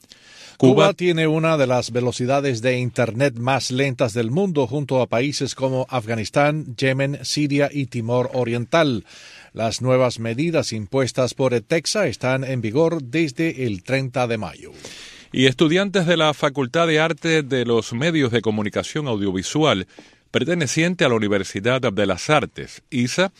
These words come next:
Speaker 2: han denunciado una serie de represalias institucionales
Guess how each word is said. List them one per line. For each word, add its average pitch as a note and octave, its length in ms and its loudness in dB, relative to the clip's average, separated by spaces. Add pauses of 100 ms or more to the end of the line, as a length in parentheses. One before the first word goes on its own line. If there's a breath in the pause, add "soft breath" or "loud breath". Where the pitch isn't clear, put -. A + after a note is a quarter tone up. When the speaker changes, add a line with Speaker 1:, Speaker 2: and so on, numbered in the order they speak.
(340 loud breath)
Speaker 2:
han B2 320 0
denunciado C#3 540 2
una A#2+ 180 -2
serie D#3 320 -2
de A#2+ 100 0
represalias A2+ 800 -2
institucionales G2 1040 -2